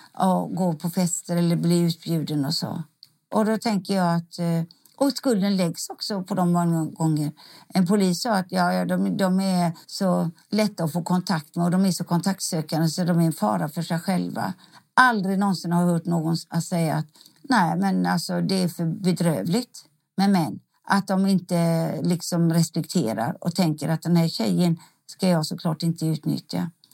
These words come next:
Jag hoppas ju att de flesta män tänker så. Men alltså, det är väldigt, väldigt vanligt. Och nästan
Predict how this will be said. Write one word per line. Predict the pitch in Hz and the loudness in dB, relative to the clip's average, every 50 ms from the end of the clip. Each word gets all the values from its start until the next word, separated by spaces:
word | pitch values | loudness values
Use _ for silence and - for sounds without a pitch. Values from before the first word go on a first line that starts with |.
| _ _ - | _ _ 0
Jag | 165 190 185 | 2 4 4
hoppas | 185 208 - - - 156 156 160 - | 4 2 0 -4 -6 -4 -4 -4 -2
ju | 196 | -4
att | 196 190 | -4 -4
de | - 175 | -4 -6
flesta | 165 - 180 170 - - 185 190 | -4 -4 -4 -4 -4 -4 -2 0
män | 190 175 160 147 | 2 2 0 0
tänker | 156 - 160 165 180 - 196 | -2 -4 -4 -6 -6 -8 -10
så. | - - - - - _ _ - _ _ _ _ _ _ _ _ _ | -10 -10 -10 -12 -14 _ _ -20 _ _ _ _ _ _ _ _ _
Men | - 190 196 190 185 180 - - - - - _ _ _ | 0 2 2 2 2 0 -2 -4 -10 -18 -18 _ _ _
alltså, | - 170 170 - - 165 165 | -4 -2 -2 -2 -2 -2 0
det | 156 - 175 180 180 175 | 0 0 0 0 2 0
är | 175 180 185 - - | 0 -2 -4 -6 -4
väldigt, | 196 214 208 196 185 170 147 110 131 - - - | -2 0 0 2 0 0 -2 -2 -4 -6 -8 -8
väldigt | 113 107 - - - - | -10 -8 -8 -10 -10 -10
vanligt. | 95 - - - - - - - - - _ _ | -10 -8 -8 -8 -8 -10 -12 -16 -18 -20 _ _
Och | _ - 175 180 | _ 0 0 2
nästan | 180 170 165 - - 131 - | 2 0 0 -2 -6 -8 -6